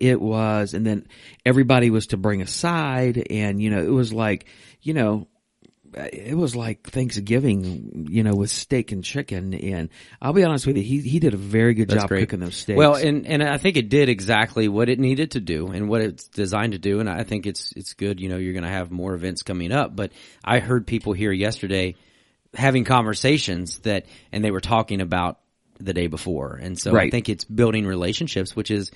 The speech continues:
Speaker 2: exactly what, you know, what you wanna do in the body of Christ. You wanna build those relationships.
Speaker 1: Exactly. And I, and I think it was just a good time just to spend time to, you know, sitting down and eating and,
Speaker 2: Yeah.
Speaker 1: uh, you know, you, you,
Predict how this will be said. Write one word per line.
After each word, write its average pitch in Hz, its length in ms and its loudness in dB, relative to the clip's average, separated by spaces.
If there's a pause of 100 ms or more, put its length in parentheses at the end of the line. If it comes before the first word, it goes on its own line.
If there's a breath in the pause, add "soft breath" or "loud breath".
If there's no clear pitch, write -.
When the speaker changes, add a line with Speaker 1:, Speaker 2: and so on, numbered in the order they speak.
(320 soft breath)
Speaker 2:
exactly 120 460 0
what, 98 260 0 (160)
you 98 100 -8
know, 87 80 -4
what 87 260 -6
you 90 60 -6
wanna 85 220 -4
do 82 160 -4
in 80 80 -6
the 78 40 -10
body 76 280 -6
of 69 100 -14
Christ. 60 400 -10
You 90 80 -8
wanna 90 140 -6
build 82 260 -6
those 78 180 -8
relationships. 69 760 -10
Speaker 1:
Exactly. 95 640 -2
And 107 140 0
I, 131 100 0
and 135 180 2
I 147 60 4
think 131 260 2
it 123 140 2
was 113 180 2
just 110 200 -4
a - 20 -4
good 101 220 0
time 101 260 0
just 92 280 -6
to 101 140 -2 (200)
spend 101 320 -4
time 98 240 -4
to, 95 280 -2
you 101 120 -6
know, 87 100 -6
sitting 98 320 -2
down 95 220 -2
and 92 100 -4
eating 95 440 -4
and, 85 180 -6 (180 soft breath)
Speaker 2:
Yeah. - 240 -10
Speaker 1:
uh, 92 140 -6
you 131 160 0
know, 107 60 6
you, 117 200 6 (300 loud breath)
you, 131 320 2